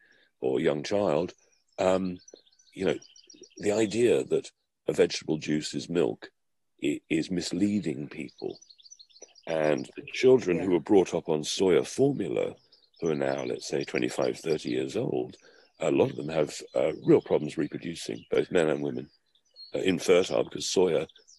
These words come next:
Speaker 1: i-, is an artificial estrogen. So you don't want to give your children soya sausages. Uh, most bread in packets is often forty, forty percent soya.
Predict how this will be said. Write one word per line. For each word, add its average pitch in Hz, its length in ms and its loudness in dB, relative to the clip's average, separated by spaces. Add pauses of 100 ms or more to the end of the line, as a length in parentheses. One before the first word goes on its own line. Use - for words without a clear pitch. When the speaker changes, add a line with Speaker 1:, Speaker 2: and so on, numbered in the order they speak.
(120)
Speaker 1:
i-, 76 180 -4
is 69 240 -2
an 57 280 -2 (120)
artificial - 500 -8
estrogen. - 540 -10 (640)
So - 120 -4
you 110 120 0
don't 120 200 2
want 87 320 2
to - 100 -10
give 71 160 -4
your 76 100 -12
children 73 360 -10
soya 76 300 -2
sausages. 98 840 0 (600)
Uh, - 120 -4
most 90 320 0
bread - 420 4
in 82 120 -2
packets - 580 -4
is - 160 -4
often - 340 -2
forty, - 480 2
forty 131 240 2
percent - 600 -2
soya. - 500 0